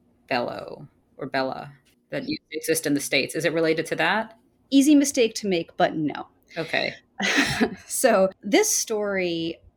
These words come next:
Speaker 2: made some waves online amongst literary people because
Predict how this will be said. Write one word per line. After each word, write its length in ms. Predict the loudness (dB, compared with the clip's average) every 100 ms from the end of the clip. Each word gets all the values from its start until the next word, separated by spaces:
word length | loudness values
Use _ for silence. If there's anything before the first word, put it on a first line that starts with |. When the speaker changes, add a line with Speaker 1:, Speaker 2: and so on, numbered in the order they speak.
| -6
Speaker 2:
made 520 | -2 2 4 4 0
some 380 | -4 -4 -2 -2
waves 840 | -2 -2 -2 -4 -6 -8 -10 -10 _ _
online 960 | 0 2 0 0 -2 -2 -2 -2 -4 -6 -16 -20 _ _ _ -2
amongst 960 | 0 2 2 0 0 -4 -6 -10 -12 -14 -8
literary 600 | -4 0 0 2 0 -2
people 800 | -4 -6 -4 -2 0 0 -2 -8 -16 -12
because 760 | -12 -10 -4 0 0 0 -4